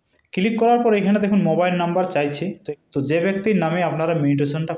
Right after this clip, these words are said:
করতে চাইছেন, সেই ব্যক্তির mobile নাম্বারটা এখানে আপনারা বসিয়ে দিবেন। mobile নাম্বারটা দেওয়ার পর generate ওটিপি অপশনে click করবেন। click করার পর mobile দেখুন একটি ওটিপি যাবে, সেই ওটিপিটা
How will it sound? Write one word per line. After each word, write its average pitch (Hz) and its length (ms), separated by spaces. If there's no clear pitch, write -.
করতে 127 300
চাইছেন, 143 280
সেই 160 180
ব্যক্তির 143 260
mobile 139 300
নাম্বারটা 123 380
এখানে 117 240
আপনারা 113 260
বসিয়ে 123 340
দিবেন। 101 200
mobile 170 360
নাম্বারটা 196 340
দেওয়ার 160 260
পর 190 100
generate 160 420
ওটিপি 160 300
অপশনে 151 280
click 127 280
করবেন। 107 240
click 202 240
করার 214 200
পর 220 80
mobile 190 260
দেখুন 190 220
একটি - 200
ওটিপি 156 260
যাবে, 156 160
সেই 175 160
ওটিপিটা 143 320